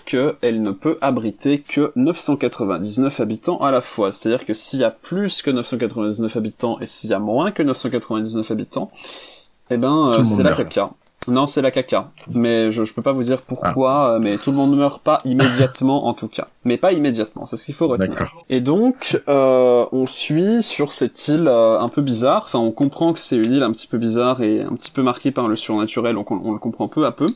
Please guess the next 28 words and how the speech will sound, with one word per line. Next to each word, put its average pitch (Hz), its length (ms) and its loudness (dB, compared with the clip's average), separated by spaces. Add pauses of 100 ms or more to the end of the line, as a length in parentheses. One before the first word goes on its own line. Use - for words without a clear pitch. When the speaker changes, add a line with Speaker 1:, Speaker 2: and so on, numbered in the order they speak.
(640)
Speaker 1:
Mais 127 40 0
sur 165 200 -2
cette - 260 -2
île, 196 140 0
en 139 80 0
fait, 175 260 0
on 123 100 2
suit, 160 600 0
euh, 117 500 2
une 117 160 0
adolescente 135 560 0
qui - 140 -12
s'appelle, 127 420 0
euh, 107 160 4
Siofra, 147 540 -2 (400)
et 190 220 4
qui 131 360 -4
est, 165 340 6
en 120 120 -2
fait, - 480 -2
euh, 117 440 2
victime, 143 600 0 (160)
euh, 110 360 2
malheureusement, 117 760 0
de 117 260 0
harcèlement 113 460 0
scolaire 123 500 0
depuis, 113 720 -2